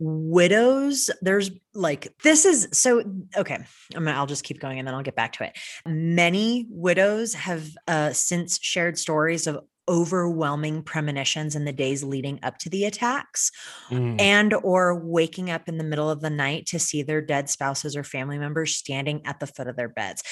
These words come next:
Speaker 1: These
Speaker 2: Mm.
Speaker 1: people say without a doubt that they were not dreaming at the time. They swear they were wide awake during these visits.
Speaker 2: Yeah.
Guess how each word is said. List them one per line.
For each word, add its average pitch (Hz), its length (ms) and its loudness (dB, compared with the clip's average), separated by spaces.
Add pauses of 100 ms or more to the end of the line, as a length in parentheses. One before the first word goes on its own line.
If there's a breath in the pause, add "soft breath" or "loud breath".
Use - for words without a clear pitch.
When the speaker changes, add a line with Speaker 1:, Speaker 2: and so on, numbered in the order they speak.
(200 loud breath)
Speaker 1:
These 220 340 4
Speaker 2:
Mm. - 80 -12
Speaker 1:
people 214 380 -2
say 170 240 2
without 156 640 0
a 165 80 -2
doubt 143 300 0
that 143 120 -14
they 147 100 -2
were 143 140 -4
not 139 240 -4
dreaming 151 680 -4
at 196 160 -4
the 208 80 -6
time. 196 460 -2
They 165 180 2
swear 151 760 0
they 151 140 0
were 143 180 -4
wide 139 460 0
awake 123 400 -4
during 117 260 -8
these 131 220 -14
visits. - 600 -10
Speaker 2:
Yeah. 101 380 -2